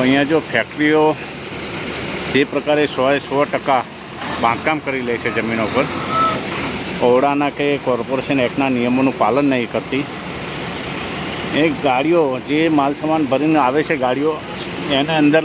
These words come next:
લઈ જવા માટે એટલી મથામત કરવી પડે છે. તો સમજી લો કે આ કંપનીમાં કોઈ પણ ઘટના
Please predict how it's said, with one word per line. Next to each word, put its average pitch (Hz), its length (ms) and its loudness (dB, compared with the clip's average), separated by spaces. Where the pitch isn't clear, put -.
લઈ 147 120 0
જવા 156 220 2
માટે 160 180 0
એટલી 147 300 2
મથામત 160 440 0
કરવી 135 260 0
પડે 123 240 4
છે. 147 60 0
તો 151 180 4
સમજી 156 260 4
લો 175 80 4
કે 143 100 2
આ 160 140 2
કંપનીમાં 156 460 0
કોઈ 156 200 4
પણ 170 180 2
ઘટના 151 280 0